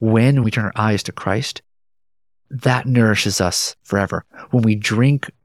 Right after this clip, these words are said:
deeply from the well of Christ, we do not thirst again. And so that is our task going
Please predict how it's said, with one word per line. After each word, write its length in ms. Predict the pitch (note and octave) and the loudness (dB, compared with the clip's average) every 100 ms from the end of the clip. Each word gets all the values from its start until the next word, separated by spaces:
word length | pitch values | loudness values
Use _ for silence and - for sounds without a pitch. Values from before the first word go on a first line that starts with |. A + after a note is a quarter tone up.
| _ | _
deeply 520 | B2+ C3+ - A#2 A2 | 0 2 2 2 2
from 160 | G2 G2 | 2 0
the 120 | F#2+ | 0
well 400 | F#2+ G2 G#2 G2+ | 2 2 2 0
of 140 | F#2 - | -2 -4
Christ, 520 | F#2+ F#2+ G2 - - _ _ - | -2 -2 -2 -6 -12 _ _ -6
we 120 | G2 | -6
do 280 | - A2+ A2 | 0 4 4
not 260 | F2+ - | 2 -4
thirst 420 | - F2+ - - - _ _ - | -4 -2 -4 -10 -12 _ _ -10
again. 420 | A#2 G2+ G2 A#2 - _ _ _ _ _ _ _ _ _ _ _ _ | -6 -2 -4 -4 -14 _ _ _ _ _ _ _ _ _ _ _ _
And 100 | A#2 | 0
so 80 | C3 | 2
that 380 | A2 B2 A2+ B2+ | 2 2 0 2
is 160 | A2 G2+ | 2 2
our 140 | F#2 | 0
task 580 | - E2+ F2+ - - - _ _ _ _ _ _ | -2 -4 -4 -4 -6 -8 _ _ _ _ _ _
going 460 | G#2 F#2+ F#2 E2+ | 0 0 0 -2